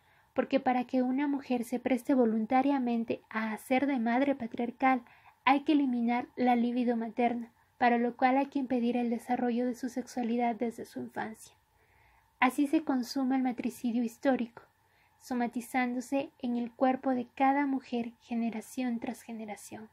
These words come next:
Como dice Amparo Moreno, cada vez que parimos afirmamos la vida que no debe ser, bloqueamos la capacidad erótico-vital de la criatura para a continuación adiestrarla de acuerdo con el orden establecido.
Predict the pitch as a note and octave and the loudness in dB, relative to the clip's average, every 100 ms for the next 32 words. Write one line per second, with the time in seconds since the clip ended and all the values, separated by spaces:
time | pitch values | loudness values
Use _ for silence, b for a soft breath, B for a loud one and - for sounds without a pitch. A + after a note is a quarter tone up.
0 | _ _ _ _ _ b b b _ C4 | _ _ _ _ _ b b b _ 0
1 | C4+ B3+ B3+ D#4 D4+ A#3 A#3+ A#3+ A#3 A3+ | 2 2 2 2 2 2 2 2 2 0
2 | A#3+ A#3+ A#3 - _ _ _ C#4 C#4+ C#4+ | -2 -4 -6 -14 _ _ _ 4 6 6
3 | C4+ C4 C4 B3 A#3 B3 B3+ C4 - - | 4 2 -2 0 0 0 0 -2 -6 -8
4 | A3+ - B3+ B3+ B3+ C4 C4 B3 A#3 B3 | -6 -2 0 0 0 -2 -2 0 0 0
5 | A#3+ A#3+ A3+ B3 B3+ A#3 G#3+ A#3+ A#3+ - | -2 -4 -2 0 -2 -4 -10 -12 -12 -16
6 | b b b b B3 B3+ C4 C4 C4+ C4+ | b b b b 4 4 4 2 2 2
7 | C4 B3 A#3+ A3+ A#3+ A#3 A#3 - B3+ B3+ | 0 0 -4 -4 0 0 0 -2 2 2
8 | A#3+ C#4 C#4+ A#3+ A#3 C4 B3 A#3+ A3+ - | 2 -2 0 -2 0 0 2 -2 -4 -4
9 | A#3 C4 C#4+ D4+ D#4 _ - A3+ A3+ A3+ | -4 0 0 0 -4 _ -2 0 -2 -4
10 | A#3 A3 A#3+ A#3+ - C#4 C4+ C4 B3 A#3 | -6 -4 -6 -6 -6 -2 -2 -2 -4 -4
11 | C4+ A#3+ B3+ B3+ A#3 A#3 A#3+ A#3+ A#3+ A#3 | -2 0 2 0 -2 -2 -4 -2 -6 -4
12 | A3+ A3 A#3 A#3 B3 A3+ - A3 A3 - | -4 -2 -2 -4 -10 -14 -14 -14 -14 -14
13 | B3 | -16